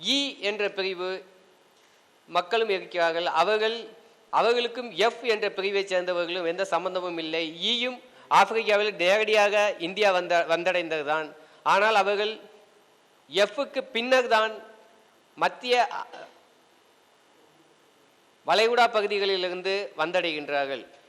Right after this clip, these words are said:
எஃப் தான் முக்கிய ஒரு ஜெனட்டிக்கில் எஃப் பிரிவில் இருந்து பிரிந்து சென்ற மக்கள் தான் இன்று உலகம் முழுவதும் வாழ்கின்ற எண்பது சதவீத மக்களில்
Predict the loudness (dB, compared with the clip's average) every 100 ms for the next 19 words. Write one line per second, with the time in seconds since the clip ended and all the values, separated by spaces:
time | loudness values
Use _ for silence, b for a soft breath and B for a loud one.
0 | _ 0 2 2 -6 -20 -20 -20 _ 0
1 | 2 2 -4 -6 2 2 2 -8 -20 -20
2 | _ _ -8 -4 0 0 0 -4 -6 -8
3 | -10 -4 -4 -4 -12 -12 -10 -8 -8 -8
4 | -8 -8 -6 -6 -10 -18 -20 _ _ _
5 | -4 0 0 0 0 2 2 2 2 2
6 | 0 -4 -4 -2 -2 -2 -8 -18 -2 2
7 | 4 4 4 4 4 2 0 2 2 2
8 | -4 0 0 2 2 2 0 0 2 2
9 | 0 -2 -2 -4 -4